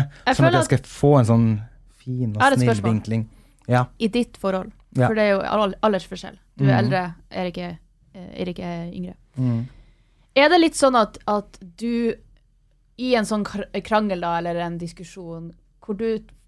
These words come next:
Speaker 1: brått kan tenke at du er eldst, så du vet best, eh, eller at du har veldig sterke meninger på at du har selvfølgelig rett, fordi du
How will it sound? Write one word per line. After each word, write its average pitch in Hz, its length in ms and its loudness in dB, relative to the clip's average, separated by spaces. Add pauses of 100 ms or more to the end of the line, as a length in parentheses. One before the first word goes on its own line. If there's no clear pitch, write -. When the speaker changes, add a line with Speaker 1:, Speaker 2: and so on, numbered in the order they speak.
Speaker 1:
brått 247 360 -6
kan 180 180 -12
tenke 190 340 -6
at 175 140 -12 (120)
du 214 140 -6
er - 40 -2 (140)
eldst, 190 240 -10
så - 200 -18
du 175 140 -12
vet 165 200 -16
best, - 500 -8 (240)
eh, 180 460 -2
eller 185 280 -2
at 175 220 -6
du 202 120 -2
har 202 140 0
veldig 208 440 0
sterke 190 460 -6
meninger 180 420 -8
på 180 80 -12
at - 180 -16
du 214 320 -6 (140)
har 185 180 0
selvfølgelig 190 640 -12
rett, 214 340 -8 (760)
fordi 208 580 -2 (200)
du 185 600 -6